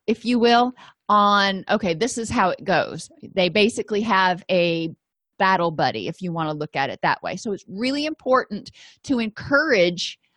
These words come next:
association with people who may have <clears throat> the same or similar disabilities. People with invisible disabilities often have low disability identity.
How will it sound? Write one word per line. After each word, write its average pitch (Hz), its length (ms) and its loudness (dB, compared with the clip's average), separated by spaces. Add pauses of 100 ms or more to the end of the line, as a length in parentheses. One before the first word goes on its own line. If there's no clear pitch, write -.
(260)
association 233 1040 -2
with 202 200 -4
people 190 540 -2 (300)
who 226 360 0
may 202 340 2
have 202 520 2 (100)
<clears throat> - 120 -14
the 196 420 0
same 208 340 -2
or 208 60 0
similar 175 400 -4
disabilities. 185 760 -2 (920)
People 349 320 0
with 330 100 0 (160)
invisible 262 560 2
disabilities 208 720 0
often 240 300 2
have 254 220 2
low 190 320 2
disability 208 640 0
identity. 185 760 -4